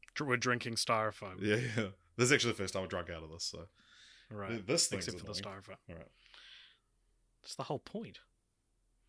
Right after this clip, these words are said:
Speaker 1: All right, here he goes, everyone. He's drinking. He's drinking.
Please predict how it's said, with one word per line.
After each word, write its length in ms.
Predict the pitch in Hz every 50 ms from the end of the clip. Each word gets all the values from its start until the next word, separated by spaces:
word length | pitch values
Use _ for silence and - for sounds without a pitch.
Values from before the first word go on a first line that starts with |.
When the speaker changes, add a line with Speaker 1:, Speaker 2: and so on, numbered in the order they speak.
| _ _ _ _ _ _ _ _ _ _ _ _ _ _ _ _ _ _ _ - 117
Speaker 1:
All 60 | 113
right, 180 | 117 117 113 123
here 160 | 131 131 131
he 60 | 127
goes, 300 | 117 123 120 123 110 117
everyone. 260 | 110 107 113 110 110
He's 220 | 107 110 107 104 101
drinking. 600 | 107 117 120 127 131 - 135 127 120 117 117 - _ - - - - - -
He's 180 | - 113 107 -
drinking. 600 | - - 120 120 117 107 123 113 107 104 101